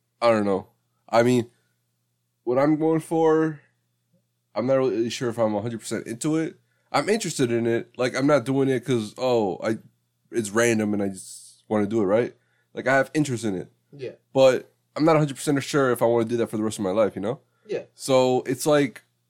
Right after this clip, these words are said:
Speaker 1: all right, I need these good grades. I see this as a potential career in my future, so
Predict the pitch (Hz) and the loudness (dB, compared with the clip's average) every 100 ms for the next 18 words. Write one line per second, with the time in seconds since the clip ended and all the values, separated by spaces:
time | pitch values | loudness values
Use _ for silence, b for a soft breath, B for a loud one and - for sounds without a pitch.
0 | _ - 117 107 92 107 123 139 131 139 | _ 0 2 2 0 -2 -2 -2 -4 -4
1 | 110 113 113 113 107 - 98 98 101 101 | 0 2 2 2 -2 -4 0 2 0 -2
2 | 95 92 _ _ _ _ _ _ _ _ | -4 -8 _ _ _ _ _ _ _ _
3 | _ - 135 147 147 139 117 - 127 117 | _ -6 -2 0 0 -2 -2 -2 0 -2
4 | - 113 131 123 139 123 - 117 123 131 | -4 -8 -8 -4 -4 -4 -2 0 0 -2
5 | 127 107 123 151 147 165 160 - 107 107 | -6 -8 -8 -6 -4 -6 -8 -6 -2 0
6 | 101 | -2